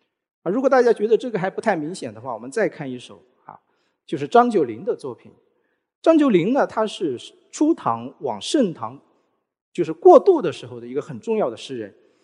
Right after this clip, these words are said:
啊，大家熟悉的孟浩然曾经多次向他求官，啊，他其实是官至宰相的，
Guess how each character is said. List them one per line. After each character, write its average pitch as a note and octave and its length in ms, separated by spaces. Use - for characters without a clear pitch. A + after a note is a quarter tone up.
啊， B2+ 80
大 A#3+ 160
家 A#3+ 120
熟 G#3 240
悉 B3 160
的 G#3 120
孟 G#3 200
浩 D#3 180
然 A#2 260
曾 D3 200
经 F3+ 160
多 D4+ 260
次 F#3+ 180
向 D3 220
他 C#3 140
求 A#2 240
官， D3 260
啊， A#2 140
他 B3 200
其 A3 220
实 E3+ 160
是 D#3+ 180
官 A#3+ 260
至 A3 160
宰 G#2 320
相 E3 340
的， F#2+ 140